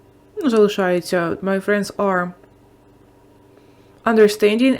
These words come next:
and sympathetic. Розуміючі і, м, співчутливі. To be змінюємо на are. Present simple для друзів. They are easy to be with and always keep our secrets. З ними легко бути,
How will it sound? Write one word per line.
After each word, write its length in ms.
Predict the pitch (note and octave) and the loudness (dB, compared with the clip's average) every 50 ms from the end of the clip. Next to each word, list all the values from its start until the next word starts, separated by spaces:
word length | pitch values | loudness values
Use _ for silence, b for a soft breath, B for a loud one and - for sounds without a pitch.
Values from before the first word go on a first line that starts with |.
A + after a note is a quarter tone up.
| G#3 | 0
and 200 | G3+ G3+ G3 G3 - - | -2 -2 -2 -4 -6 -12
sympathetic. 720 | - - G#3+ G3+ - G3 F#3+ - F#3 D3 C#3+ - D3+ - - B B B B B B B B B - | -6 -4 -4 -2 -2 -2 -2 0 -4 -4 -4 -6 -10 -12 -12 B B B B B B B B B -2
Розуміючі 760 | G3+ G3+ F#3 G3 G3 A3 C4+ D4 C#4 C4 C#4 - - B3 A#3+ A#3+ A#3+ - - _ _ - F4 | -2 0 0 0 0 0 0 2 2 0 0 -2 -4 -4 -4 -4 -6 -12 -20 _ _ -14 -8
і, 200 | B3 A3+ A#3 A#3+ | -6 -2 -2 0
м, 220 | A#3+ A3+ G#3 - - - - - _ _ E3+ E3 E3 D#3+ D#3 D#3 D#3+ E3 - - - - - _ _ _ _ _ | -2 -2 -4 -8 -10 -16 -20 -20 _ _ -14 -12 -12 -12 -12 -12 -12 -14 -14 -14 -18 -20 -20 _ _ _ _ _
співчутливі. 680 | _ - - A3+ A3 - - G#3 F3 D#3+ D3+ C#3+ C#3 B2+ D3+ - _ _ _ _ _ _ _ _ _ _ _ _ _ _ _ - - - | _ -8 -6 -4 -4 -2 -2 -2 -2 -2 -4 -4 -6 -8 -10 -14 _ _ _ _ _ _ _ _ _ _ _ _ _ _ _ -20 -18 -6
To 100 | - G#3+ | -4 0
be 120 | G3+ C4+ | 2 2
змінюємо 420 | C4 G#3+ G#3+ G#3 G#3 G#3 G3 F#3 F#3 | 2 2 0 0 0 0 -2 -2 -2
на 140 | F3+ F#3 - | -2 -4 -4
are. 340 | - E3 D3+ C#3+ C#3 D3 - - _ - | -2 -4 -4 -4 -6 -10 -14 -18 _ -4
Present 280 | F3+ F3 E3 E3 D#3+ | -4 -4 -2 -4 -8
simple 380 | D#3 - - A#3 C4+ B3+ - E3+ | -8 -6 -4 -4 -4 -4 -4 -6
для 320 | D#3+ D#3+ E3 E3+ F3 - - | -4 -4 -4 -4 -6 -6 -8
друзів. 360 | - D3+ D#3 D3 C#3+ - D#3 D#3 B B B B B B B B B B B | -8 -6 -6 -6 -6 -8 -12 -14 B B B B B B B B B B B
They 140 | - G#3 A3 | 2 4 4
are 180 | A3 G#3+ G#3+ - | 6 4 4 2
easy 340 | A#3 G#3+ F#3+ F#3 F3+ - | 0 0 0 -2 -2 -2
to 100 | F#3 E3 | -6 -4
be 260 | E3 F#3+ G#3+ C4 C#4 C4+ | -2 -2 0 0 0 0
with 360 | B3+ C4 C4 C4 B3+ - - - | 0 0 0 0 -2 -2 -6 -4
and 260 | E3+ E3+ E3+ E3 - | -4 -4 -4 -6 -4
always 460 | - A3 A#3 A#3 A3+ G#3+ - - - | -2 0 2 2 2 0 0 -2 -6
keep 100 | F#3 F#3 | -6 -4
our 300 | - E3+ E3 E3 E3 E3+ | -2 -2 -2 -2 -2 -4
secrets. 600 | E3 - - - - D#3+ D3+ D3+ D3+ - - - | -4 -6 -10 -10 -8 -10 -10 -10 -10 -10 -12 -6
З 60 | E3+ | -4
ними 200 | G3 G3+ F#3+ F#3 | -2 -2 -2 -2
легко 300 | F#3 F3+ E3 E3 - D#3 | -2 -4 -4 -4 -6 -10
бути, 360 | D#3+ F#3 B3+ E4 D#4+ D#4+ D4+ | -8 -4 -4 -2 -2 -2 -4